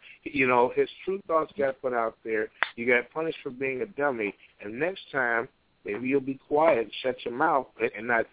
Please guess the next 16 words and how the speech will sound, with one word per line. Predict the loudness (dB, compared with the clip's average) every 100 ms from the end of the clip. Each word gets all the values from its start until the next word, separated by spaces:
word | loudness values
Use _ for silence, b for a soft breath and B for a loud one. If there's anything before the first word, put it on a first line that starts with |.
| -18 _ -8
t-, | -8 -4 2
say | 2
your | 2 -2
true | 2 2 2
feelings, | 0 0 -4 -2
or | 2 2
at |
least | 0 -4
have | -4 -4
enough | -6 -8 -10 -6
court | 0 0
awareness, | 0 -2 0 0 -4 -8 -10 _ -8
since | -8 -6 -6
we're | -6
talking | -4 -4 -2
basketball, | 0 0 -2 -12 -8 -8